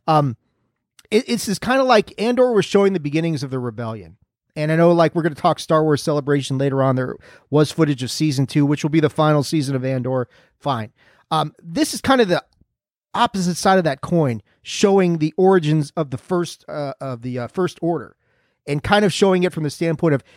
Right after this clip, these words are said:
there are people who aren't buying this, and there are people trying to cause dissension. Like, Christopher Lloyd's character takes these, um, Imperial battle droids that were allegedly refurbished and rehabilitated to be peaceful,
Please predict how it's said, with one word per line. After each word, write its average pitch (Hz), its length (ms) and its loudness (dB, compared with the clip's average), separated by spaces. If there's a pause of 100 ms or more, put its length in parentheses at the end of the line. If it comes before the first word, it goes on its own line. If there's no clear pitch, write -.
(160)
there 170 260 2
are 180 180 4
people 190 300 -6
who 170 80 2
aren't 180 220 -2
buying 160 340 0
this, - 300 -18 (220)
and 160 140 0
there 160 80 4
are 180 140 6
people 180 280 -4
trying 175 260 2
to 151 60 2
cause 165 340 0
dissension. 165 460 -4
Like, 127 120 -8
Christopher - 360 -8
Lloyd's 202 360 2
character 143 640 -2 (380)
takes 175 300 0
these, 175 320 0
um, 143 240 -2 (360)
Imperial 180 440 4
battle 180 340 4
droids 117 520 -4 (520)
that 160 280 2
were 143 280 -4
allegedly 190 640 -2
refurbished 151 680 2
and 135 100 -6
rehabilitated 139 720 -2
to 147 80 -4
be 131 160 -6
peaceful, 143 640 -4